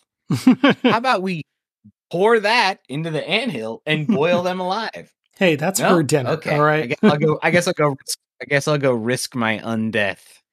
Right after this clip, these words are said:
Speaker 2: A lot of times, <laughs> a lot of times in this, uh, which is great in this game, uh, an enemy will be like, "And now you'll die."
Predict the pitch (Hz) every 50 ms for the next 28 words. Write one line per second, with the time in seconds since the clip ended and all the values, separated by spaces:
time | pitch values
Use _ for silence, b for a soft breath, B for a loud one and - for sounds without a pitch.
0 | _ _ _ - 175 185 196 208 214 185 - 190 175 175 180 - - - 175 180
1 | 175 185 - 196 165 - 156 151 156 156 135 - - 156 151 139 127 - - -
2 | 135 131 95 120 135 131 123 - 117 107 - - 110 110 107 98 82 104 104 104
3 | - - 104 98 98 92 b b b b b b b - 113 113 107 104 101 -
4 | - 123 120 113 - 123 123 123 123 123 123 113 104 107 98 92 113 107 92 90
5 | 92 - - B B B B 156 156 156 156 170 208 226 202 185 165 156 151 165
6 | 170 170 156 139 - 247 233 208 190 160 131 123